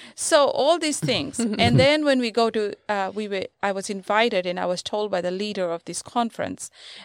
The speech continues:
Speaker 1: that share everything. Share all the things that God set you free from.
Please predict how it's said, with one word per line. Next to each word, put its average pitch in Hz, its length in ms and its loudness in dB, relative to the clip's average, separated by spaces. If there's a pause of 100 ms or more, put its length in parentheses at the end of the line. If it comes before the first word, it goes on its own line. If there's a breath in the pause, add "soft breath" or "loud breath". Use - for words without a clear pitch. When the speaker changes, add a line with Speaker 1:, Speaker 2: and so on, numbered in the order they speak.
Speaker 1:
that 247 240 2
share 277 420 4
everything. 185 640 -8 (300)
Share 269 260 4
all 240 220 4
the 240 80 2
things 220 220 -8
that 202 160 -6
God 185 220 -4
set - 280 -8
you 180 80 -10
free 185 240 -12
from. 185 320 -18